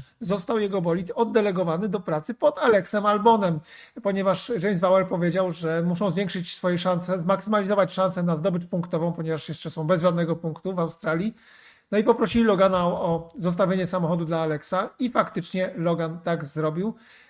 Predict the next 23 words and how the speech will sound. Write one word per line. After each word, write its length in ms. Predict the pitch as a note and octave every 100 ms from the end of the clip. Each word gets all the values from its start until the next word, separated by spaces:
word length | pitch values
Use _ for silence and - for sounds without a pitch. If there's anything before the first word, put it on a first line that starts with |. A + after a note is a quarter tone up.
| _
I 140 | C4+ G#3+
jak 180 | F#3
będzie 240 | F#3 F3 F#3+
w 180 | G3 -
kwalifikacjach 640 | F#3 E3+ F3 E3+ F3 E3+
się 80 | E3+
sprawował 380 | - E3 D#3 F3+
Alex, 260 | F3 F3
za, 200 | F3+ F#3
o 100 | A#3+
tym 340 | - F3 E3+ - _
zaraz 280 | F#3 F3+ F3
się 80 | E3+
przekonacie. 720 | F3 E3+ G#3+ D4+ - F3+ F3 -
Natomiast, 720 | F#3 F3 A3 G#3 F#3+ - - _ - _ _ _ _
e, 100 | E3+
tutaj 480 | E3+ G3 G3+ G3 C4
Logana 420 | G3 G3 E3+ E3+
trzeba 280 | E3+ E3+ D#3+
faktycznie 640 | E3 - D#3+ - D#3 D3+ -
pochwalić. 400 | - E3 G3+ A3 - _ _ -
Jednocześnie 600 | G#3 G#3 F3 A3 - G3+
trzeba 260 | G#3+ G3